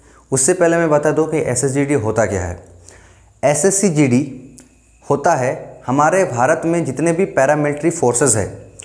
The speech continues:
उसके अंदर आपको select किया जाता है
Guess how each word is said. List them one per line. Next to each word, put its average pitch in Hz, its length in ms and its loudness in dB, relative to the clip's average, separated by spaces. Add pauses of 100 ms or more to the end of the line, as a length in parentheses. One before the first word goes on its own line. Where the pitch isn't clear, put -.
(360)
उसके 139 320 0
अंदर 135 500 2 (400)
आपको - 720 0
select 165 420 0
किया 151 120 2
जाता 127 300 2
है - 400 -4